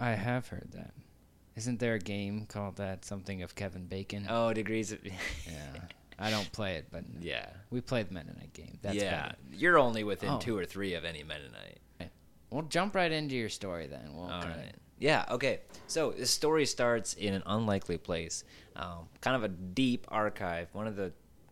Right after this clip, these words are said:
Speaker 2: there's been a lot of shootings, I guess, but remember the nickel mine shooting at an Amish school in Pennsylvania? It was some
Speaker 1: Oh.
Speaker 2: crazy, he, some crazy guy, he was a truck driver of some kind. I think he knew a lot of people at the school, but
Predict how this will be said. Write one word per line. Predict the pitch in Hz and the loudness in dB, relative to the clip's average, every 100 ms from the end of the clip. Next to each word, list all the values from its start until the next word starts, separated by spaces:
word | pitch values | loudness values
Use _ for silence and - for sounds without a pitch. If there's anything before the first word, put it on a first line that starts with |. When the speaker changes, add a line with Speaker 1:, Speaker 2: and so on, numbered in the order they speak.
| - - - - - - - - - - - | -20 -20 -20 -20 -20 -20 -20 -20 -20 -20 -6
Speaker 2:
there's | 120 135 | -4 -2
been | 156 | 2
a | 110 | 6
lot | 92 | 6
of | 85 | 4
shootings, | - 85 85 80 | 0 -2 -4 -6
I | 76 | -4
guess, | 64 - | -6 -6
but | 92 82 - | -4 -4 -6
remember | 85 95 92 | -6 -4 -2
the | 87 | -2
nickel | 92 104 104 | -4 -2 0
mine | 101 98 | 0 0
shooting | 95 104 98 95 87 | -2 0 0 -2 -4
at | 82 | -6
an | 80 - - - - | -6 -12 -20 -14 -4
Amish | 95 95 | -2 -2
school | - - 95 90 | -4 -2 -2 0
in | 87 85 | -2 -4
Pennsylvania? | 90 87 87 90 90 90 90 - - - - - - - - - | -6 -6 -4 -2 -2 -4 -6 -14 -20 -20 -20 -20 -20 -18 -18 -4
It | |
was | 135 | -2
some | 156 208 | 0 0
Speaker 1:
Oh. | |
Speaker 2:
crazy, | - 120 98 90 | 4 4 4 0
he, | 92 107 - - - - - - - - - - - - - - | -2 -4 -4 -18 -20 -20 -20 -20 -20 -20 -20 -20 -20 -20 -20 -10
some | 123 110 | -6 2
crazy | 110 101 | 4 4
guy, | 95 95 92 92 92 | 4 4 4 4 0
he | 90 | -4
was | 98 - | -10 -10
a | - - - - - - | -14 -20 -20 -20 -20 -14
truck | - 123 | -10 -8
driver | - 117 117 117 | 2 4 6 4
of | 110 | 2
some | 117 110 | 0 -2
kind. | 113 95 | -2 -4
I | |
think | - 156 | -4 -4
he | 113 | 0
knew | 104 | 2
a | 101 | 2
lot | 87 82 | 2 2
of | 80 | -2
people | 82 82 | -6 -6
at | 69 | -6
the | |
school, | - - 85 80 65 | -8 -8 -8 -8 -8
but | 57 - | -10 -10